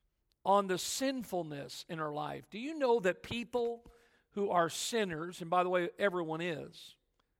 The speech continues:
you don't have to tell them they're a sinner, they already know it.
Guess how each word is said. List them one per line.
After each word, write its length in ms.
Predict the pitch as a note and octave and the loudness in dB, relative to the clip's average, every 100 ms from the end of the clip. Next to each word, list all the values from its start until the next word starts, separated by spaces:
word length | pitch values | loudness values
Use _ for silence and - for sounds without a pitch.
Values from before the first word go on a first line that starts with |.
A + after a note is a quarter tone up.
| _ _ _ _ _ _ _ _ | _ _ _ _ _ _ _ _
you 100 | G#3+ | -6
don't 180 | C4 C4+ | -2 0
have 200 | G#3+ G#3 | 0 -2
to 100 | E3 | -6
tell 440 | - - G3 G3+ | -12 -8 -4 -4
them 260 | E3+ C#3+ C3 | -4 -8 -8
they're 160 | C3+ C3 | -10 -10
a 40 | |
sinner, 320 | - F3 D#3 | -10 -8 -8
they 160 | C#3 D3 | -6 -6
already 300 | C#3+ C#3 C3 | -6 -8 -10
know 260 | B2+ A#2 | -10 -12
it. 80 | - | -14